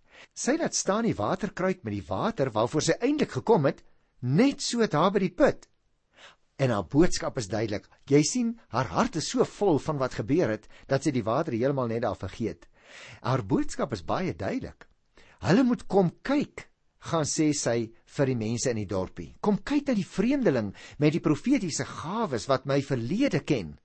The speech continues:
Ek dink as dit ek en jy was, luisteraar, sou ons dalk weggehardloop het. Maar hierdie vrou is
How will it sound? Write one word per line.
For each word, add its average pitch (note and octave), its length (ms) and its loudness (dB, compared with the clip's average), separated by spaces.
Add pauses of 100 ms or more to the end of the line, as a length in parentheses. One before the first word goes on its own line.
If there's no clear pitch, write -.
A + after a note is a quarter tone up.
(720)
Ek G#2+ 240 0
dink D3+ 300 0
as G#2+ 100 -6
dit G2+ 160 -6
ek C#3+ 240 -2
en G#2 80 -4
jy A2 220 0
was, G#2+ 240 -4 (340)
luisteraar, B2+ 380 0
sou C3+ 160 2
ons - 80 -6
dalk A#2+ 240 -2 (120)
weggehardloop B2+ 680 -4
het. - 140 -20 (420)
Maar C3 160 2
hierdie A3+ 320 2
vrou B2+ 380 0 (480)
is D#3+ 140 2